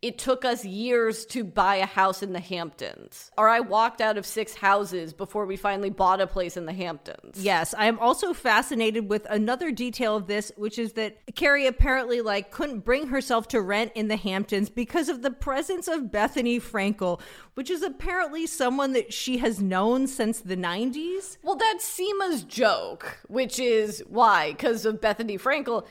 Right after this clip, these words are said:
Speaker 1: And I thought of you, and I wonder if this is the reference, because your beloved Sunny Hostin
Speaker 2: Mm-hmm.
Speaker 1: told a story on The View many years ago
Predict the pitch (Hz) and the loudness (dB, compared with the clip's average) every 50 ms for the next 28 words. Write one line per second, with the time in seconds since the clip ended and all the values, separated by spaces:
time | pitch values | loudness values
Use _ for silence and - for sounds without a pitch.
0 | - - - - 233 254 247 247 254 - - 320 311 339 349 302 311 247 226 190 | -20 -16 -6 -4 -2 -2 -2 -2 -4 -4 -2 2 2 2 2 4 2 0 0 0
1 | 196 190 226 294 320 294 262 240 226 220 208 202 185 196 226 254 277 247 247 226 | -8 -10 -8 -8 -6 -4 -4 -2 0 0 -2 0 0 2 2 2 2 2 0 0
2 | 214 208 - 208 220 214 220 220 214 175 175 185 165 233 339 392 - 240 233 208 | -2 -2 0 -2 -2 0 -2 -8 -10 -8 -10 -6 -2 0 0 0 0 -2 -4 -4
3 | 196 180 - 220 220 - - 269 214 214 185 185 233 226 196 233 196 202 285 302 | -6 -8 -10 -10 -10 -8 -4 -2 -2 -2 -2 -4 -6 -4 -2 -4 -2 -2 -2 -4
4 | 254 294 277 240 214 - - _ - - - - 302 285 277 254 254 185 226 254 | -2 -4 -6 -6 -6 -8 -14 _ -18 -12 -2 -2 -2 0 0 -4 -4 -4 -2 -2
5 | 339 330 - - - 180 107 104 147 190 240 302 269 - - _ _ _ _ - | -2 -2 -4 -6 -8 -8 -6 -6 -6 -8 -8 -8 -10 -10 -16 _ _ _ _ -6
6 | 190 190 190 165 160 180 214 - - - - - 247 285 262 240 240 - - 269 | -2 -2 -2 -2 -4 -6 -8 -10 -14 -18 -8 -2 -2 -2 -2 -2 -6 -4 -2 -2
7 | 302 294 269 254 240 233 226 208 185 202 226 220 214 208 196 196 196 202 190 220 | 0 2 2 0 0 0 -2 -6 -6 -4 -4 -4 -2 -2 -4 -4 -6 -8 -8 -6
8 | 302 349 294 - 247 165 165 147 101 107 127 170 226 - | -6 -6 -6 -8 -8 -6 -4 -4 -4 -4 -4 -6 -6 -8